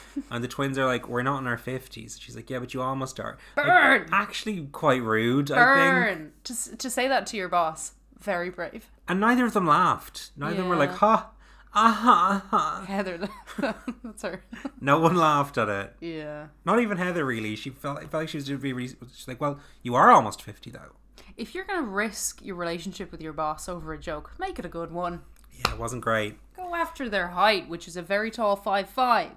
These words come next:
Speaker 1: <laughs>
Speaker 2: Just like someone else in this conversation.
Speaker 1: Yeah. Don't know who that could be.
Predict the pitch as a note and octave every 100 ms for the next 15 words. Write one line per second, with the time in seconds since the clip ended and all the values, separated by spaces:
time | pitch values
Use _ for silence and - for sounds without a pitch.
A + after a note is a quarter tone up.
0 | - - _ - - - _ _ _ _
1 | _ _ _ C4 - - G#2+ - A2+ G#2+
2 | - A#2 D3 D3+ C#3+ A2 G2+ - G2+ G2
3 | G2+ G2+ - - D3+ G3 F3 D3 F#3 -
4 | _ _ _ _ _ - _ F3+ E3+ E3+
5 | D#3 D#3 F3+ B3+ F#3+